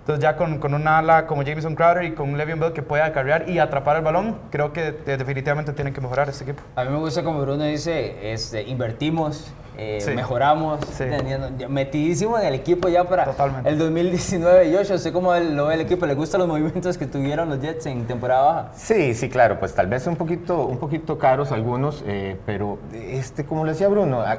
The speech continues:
Speaker 3: eh, en la N F L hay que gastar el dinero, ¿verdad? Si no, más bien, este, te multan y... y, y además un equipo, este, generalmente que quiere, eh,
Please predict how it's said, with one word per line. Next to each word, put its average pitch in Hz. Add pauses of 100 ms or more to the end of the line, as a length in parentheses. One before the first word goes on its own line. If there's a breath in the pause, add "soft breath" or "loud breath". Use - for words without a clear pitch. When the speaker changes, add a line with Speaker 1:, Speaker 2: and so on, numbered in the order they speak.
Speaker 3:
eh, 127
en 127
la 135
N 160
F 175
L 170
hay 139
que 170
gastar 147
el 156
dinero, 120
¿verdad? 95
Si 113
no, 107
más 135
bien, 143
este, 110
te -
multan 131
y... 107 (480 loud breath)
y, 110
y 123
además 139
un 160
equipo, 165
este, 120
generalmente 127
que 117
quiere, 131
eh, 73